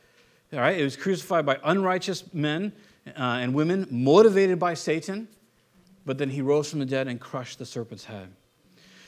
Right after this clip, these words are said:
But as Paul has been talking about in, in Romans eight, as we already mentioned, there's a day coming where all will be victory and all will be equity.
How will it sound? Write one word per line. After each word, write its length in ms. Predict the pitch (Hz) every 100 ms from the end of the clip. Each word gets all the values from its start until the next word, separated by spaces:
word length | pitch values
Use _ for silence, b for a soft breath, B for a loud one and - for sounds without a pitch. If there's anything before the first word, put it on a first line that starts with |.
| b
But 140 | 151
as 120 | 165 147
Paul 300 | - 196 220
has 100 | 180
been 140 | 175
talking 420 | - 196 262 196
about 440 | 151 135 139 175 151
in, 220 | 147 160
in 360 | 156 143 143 139
Romans 360 | 147 180 156
eight, 160 | 196 185
as 120 | 135
we 100 | 165
already 180 | 165 160
mentioned, 460 | 170 226 196 185 - B B
there's 160 | 180 180
a 80 |
day 320 | 160 185 226 220
coming 560 | - 214 226 170 160 B B
where 320 | 175 160 165 -
all 720 | 160 214 220 220 226 226 - B B -
will 140 | 170
be 120 | 190
victory 540 | 170 262 - 120 95 - _
and 140 | - 170
all 220 | 190 220
will 80 | 214
be 160 | 196
equity. 440 | 214 247 151 107